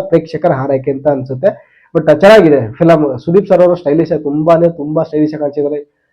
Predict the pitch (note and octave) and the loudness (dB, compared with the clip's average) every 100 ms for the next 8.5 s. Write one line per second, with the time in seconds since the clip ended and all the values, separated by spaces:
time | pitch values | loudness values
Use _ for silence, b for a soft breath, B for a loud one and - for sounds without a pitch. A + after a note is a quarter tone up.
0 | - C#3+ F3 F#3+ F#3+ E3 F3 E3+ E3 D#3+ | 0 4 6 4 2 2 0 0 0 0
1 | D3 C#3 C3 B2+ D3 D3 C#3 C3 C#3 D3 | 0 -2 -4 -4 0 0 0 0 0 -2
2 | C3 C3+ D3+ D#3 D3 C#3+ C3 C#3+ D3+ - | -8 -6 -6 -4 -2 -2 -2 -2 -4 -10
3 | _ _ - E3+ F#3+ D#3+ D#3+ G#3 G3+ F#3 | _ _ -6 0 4 4 6 4 4 2
4 | F#3+ G3+ F3+ F3+ F#3+ F#3 F3 F3 F#3 F#3 | 4 4 2 0 0 -2 -2 -4 -4 0
5 | F3 F3+ F#3 E3+ - D#3+ F3+ F3 F3+ E3+ | 0 0 -4 -8 -4 -4 -4 -4 -2 -2
6 | E3+ E3+ D#3 D#3 D#3 D3+ D#3 D#3 D3 D3 | -2 -4 -4 -4 0 -2 0 -4 -4 -4
7 | D3+ D3+ D3 C#3+ D3 C3+ C#3 D#3+ D#3 D3+ | -4 -6 -6 -6 -6 -6 0 2 2 0
8 | D3 C#3 C3+ C#3+ | -2 -4 -4 -6